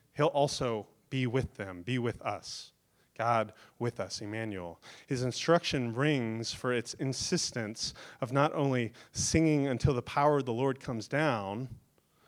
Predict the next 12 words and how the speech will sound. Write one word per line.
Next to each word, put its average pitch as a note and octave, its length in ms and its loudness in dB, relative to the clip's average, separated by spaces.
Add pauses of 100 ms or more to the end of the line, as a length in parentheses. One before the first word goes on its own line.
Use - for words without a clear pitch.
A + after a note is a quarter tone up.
(200)
but - 140 -4
tapping F#3 480 10
into E3 320 2
that C3+ 240 2
power B2+ 420 2
here C#3 300 -2
and A2+ 140 -2
now, F2 320 -8 (1400)
starting D3 560 2 (280)
that C3 200 2
hope C#3 360 0 (960)
now. C3 320 -4